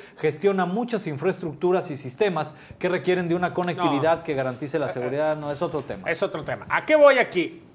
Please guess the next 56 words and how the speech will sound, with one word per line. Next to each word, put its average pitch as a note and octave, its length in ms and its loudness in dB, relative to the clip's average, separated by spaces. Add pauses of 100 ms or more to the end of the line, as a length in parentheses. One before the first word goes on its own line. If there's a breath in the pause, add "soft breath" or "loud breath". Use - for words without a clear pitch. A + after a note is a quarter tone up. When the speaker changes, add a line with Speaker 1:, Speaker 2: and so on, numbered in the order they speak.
(100)
Speaker 2:
Re-, E3 260 -2
el-, F3 180 2
váyanse A3+ 320 2
Speaker 1:
Bueno, C4 140 6
Speaker 2:
para - 100 8
atrás. - 80 0
Speaker 1:
pero C4+ 120 6
a - 20 6
lo C#4+ 80 4
mejor E4 200 4
ahí E4 140 8
abajo D#4+ 320 10
dice D#4+ 220 0
cuánto D#4 140 4
Speaker 2:
Es D4+ 100 4
Speaker 1:
van D#4 100 4
a - 20 4
Speaker 2:
que D#4 60 4
ya E4 100 8
lo E4+ 120 4
Speaker 1:
invertir. D#4+ 240 8
Speaker 2:
había E4 120 6
encontrado, D#4 920 2
güey, C#3 220 -2
pero F3+ 200 2
tú A#3+ 100 0
dijiste C#4+ 400 0
que F4+ 120 -2
ese F4 140 0
era F4 120 0
el E4+ 80 4
bueno. C#4+ 220 4
Speaker 1:
Ay, D4+ 40 0
¿cuál D#4 160 12
lo E4 60 12
habías E4 260 10
encontrado? C#4 800 10
Speaker 2:
Estaba D4 280 10
Speaker 1:
Si C#4 100 10 (120)
tú F4 180 8
ni F#4 60 8
lo F#4 100 12
Speaker 2:
abajo. - 160 10
Speaker 1:
buscaste. D#4 440 6 (160)
Speaker 2:
Estaba C4+ 420 6
abajo. B3+ 280 2
Speaker 1:
A G#3 60 10
ver, C4+ 220 8
dale, C#4+ 260 4
Speaker 2:
Ahí, C#4+ 60 2
Speaker 1:
güey. F#3 160 2
Speaker 2:
ma-, F3+ 120 -2
más F3 220 -2
Speaker 1:
¿Cuál, A#3 260 6
Speaker 2:
a-, D3+ 40 -2
eh. C3 100 -8